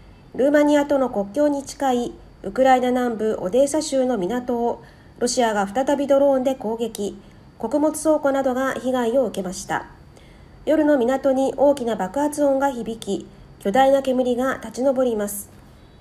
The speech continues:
これはウクライナ南部オデーサ州にあるレニ港の映像で、ドナウ川を挟んだ対岸のルーマニア側から撮影されました。レニ港は十五日夜から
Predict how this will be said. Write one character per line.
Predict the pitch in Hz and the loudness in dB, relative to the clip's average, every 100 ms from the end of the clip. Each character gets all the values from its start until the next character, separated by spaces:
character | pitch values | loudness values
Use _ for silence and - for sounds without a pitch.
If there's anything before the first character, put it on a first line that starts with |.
| - | -6
こ | 220 | -2
れ | 226 | 0
は | 220 220 - | 0 0 -2
ウ | |
ク | 180 | 0
ラ | 285 302 | 2 4
イ | |
ナ | 294 | 4
南 | 294 294 254 | 2 0 0
部 | 262 - | -2 -2
オ | 190 | 2
デ | 277 | 2
ー | |
サ | 294 311 | 2 -2
州 | 311 269 | -2 -2
に | 247 247 | 0 0
あ | 254 | 0
る | 233 226 - - | 0 -2 -4 -8
レ | 180 | -4
ニ | 233 294 | -2 2
港 | 294 262 | 4 4
の | 208 | 2
映 | 202 247 | 2 0
像 | 247 240 | -2 -4
で、 | 226 226 220 - - - - | -2 -4 -8 -18 -20 -20 -6
ド | 208 | -2
ナ | 269 311 | 0 2
ウ | |
川 | 294 269 254 247 | 2 2 4 2
を | |
挟 | 220 277 285 | -2 -6 -4
ん | 262 | 0
だ | 262 247 - - - | 0 -2 -6 -20 -4
対 | 254 254 | 0 2
岸 | 247 240 | 2 0
の | 240 208 | -2 0
ル | 262 | 2
ー | |
マ | 285 | 2
ニ | 285 285 | 2 0
ア | 269 | 0
側 | 269 269 | -2 -2
か | 269 | -2
ら | 285 294 | -2 -4
撮 | - 220 240 | -8 -10 -2
影 | 254 | -2
さ | 247 226 | -2 -6
れ | |
ま | 202 202 | -6 -6
し | - | -6
た。 | 156 - - - - - - - - - | -8 -8 -14 -20 -20 -20 -20 -20 -20 -8
レ | 208 254 | 0 0
ニ | 320 | 4
港 | 294 269 | 4 6
は | 269 254 196 | 6 4 0
十 | 262 294 | 0 2
五 | 302 | 0
日 | 277 226 | -2 -2
夜 | 262 262 | 0 0
か | 262 247 | 0 0
ら | 233 - | 0 -2